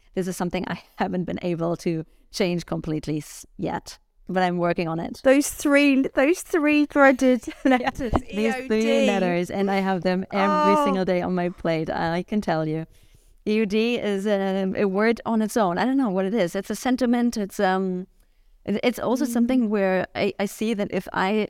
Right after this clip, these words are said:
Speaker 1: say out loud E O D or I write it, I can see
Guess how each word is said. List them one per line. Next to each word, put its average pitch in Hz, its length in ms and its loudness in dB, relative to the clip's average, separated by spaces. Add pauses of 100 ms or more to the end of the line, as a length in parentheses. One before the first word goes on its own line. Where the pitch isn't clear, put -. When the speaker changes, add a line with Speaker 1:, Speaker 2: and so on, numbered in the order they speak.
(120)
Speaker 1:
say 185 320 -2
out 190 160 -2
loud 180 300 -2
E 196 240 -2
O 180 140 0
D 202 500 -2
or 180 160 0
I 175 60 2
write 180 320 2
it, 240 180 0
I 185 60 -2
can 185 180 -6
see 190 440 -2